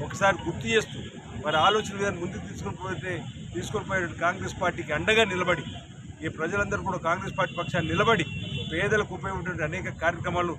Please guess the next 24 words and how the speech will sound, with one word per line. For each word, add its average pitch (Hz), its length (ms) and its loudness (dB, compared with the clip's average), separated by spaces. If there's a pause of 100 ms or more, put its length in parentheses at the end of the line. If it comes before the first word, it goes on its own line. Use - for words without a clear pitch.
(260)
అమలు 180 220 0
చేసేటువంటి 170 540 -2 (360)
ప్రభుత్వాలుగా 196 640 2
రా-, 160 220 2
భవిష్యత్తు 175 400 -2 (120)
తీర్చిదిద్ది - 680 -2 (640)
శ్రీ 170 160 -2 (140)
రాహుల్ 220 300 4
గాంధీ 208 220 4
గారి 196 220 -2
దేశ 180 200 0 (120)
ప్రధాని 180 460 2 (160)
అయ్యేంత 180 320 -2
వరకు 175 300 2 (380)
ప్రతి 151 240 -6
ఒక్కరు 175 260 -2
కూడా 202 140 2
మీ, 185 180 2
మీ 180 140 4
అండదండలు 180 580 2
కాంగ్రెస్ 165 280 0
పార్టీకి - 200 -2
అందివ్వాలని 175 360 2
చెప్పని 165 280 2